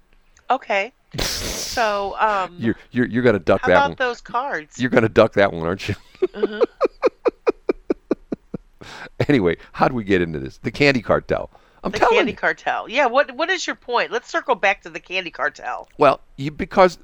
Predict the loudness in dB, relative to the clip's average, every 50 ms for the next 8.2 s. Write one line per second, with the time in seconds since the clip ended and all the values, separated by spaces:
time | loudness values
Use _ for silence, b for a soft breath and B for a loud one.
0 | -20 0 2 2 2 2 2 0 0 0 0 2 0 -2 -2 -2 -2 0 0 0
1 | 0 0 -2 -2 2 4 4 4 4 2 -2 -4 -4 -2 0 0 0 -2 -6 -2
2 | 0 0 0 0 -2 b b b b b b -2 -2 -2 -2 0 -4 -4 0 0
3 | 0 0 0 -2 -4 0 2 2 0 2 0 -6 -6 -4 -4 0 2 2 2 2
4 | 2 -2 -6 -10 -10 -12 -10 -10 -10 -8 -10 -16 -16 -14 -14 -2 2 4 4 4
5 | 4 4 2 2 2 2 0 -4 -4 -4 -10 -18 -20 _ B B B B 0 4
6 | 4 4 4 4 0 -2 -2 -4 -6 -6 -6 -8 -8 -6 -4 -2 -2 -4 -6 -10
7 | _ _ -2 -2 -2 -2 0 2 2 2 2 2 0 -4 -8 _ -10 -6 -6 -6
8 | -6 -8 -12